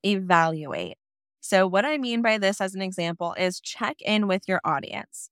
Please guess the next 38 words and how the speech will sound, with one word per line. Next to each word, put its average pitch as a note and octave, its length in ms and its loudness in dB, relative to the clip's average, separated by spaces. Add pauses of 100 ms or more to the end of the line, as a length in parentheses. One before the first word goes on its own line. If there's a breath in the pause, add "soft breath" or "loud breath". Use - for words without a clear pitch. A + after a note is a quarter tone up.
(360)
What F#3+ 240 4
are A#3 40 0
they B3 200 0
feeling A#3 440 2
right A#3 220 0
now? G#3+ 400 2
What G3+ 220 2
are A#3+ 60 -2
they B3+ 140 0
wanting G3+ 540 2
right G#3+ 220 -4
now? G3+ 280 0
What F#3+ 240 -8
are A3+ 40 -12
they B3 180 -10
needing G3+ 500 -6
right G3+ 220 0
now F#3+ 420 2
about F#3 600 0
your F#3 600 0 (520)
niche F3+ 600 0 (120)
or F3 380 4
whatever F#3 380 0
you G#3+ 200 -6
talk F3 260 -2
about E3 420 0
on D#3 420 0
your D#3+ 180 -4
page? - 640 -10 (340)
This G#3+ 320 2
is G#3+ 260 0
going F#3+ 280 2
to G3 120 -8
be F3+ 220 0
really F3 240 2
helpful E3 760 0
in D#3 420 -4 (640)
just G#3+ 300 0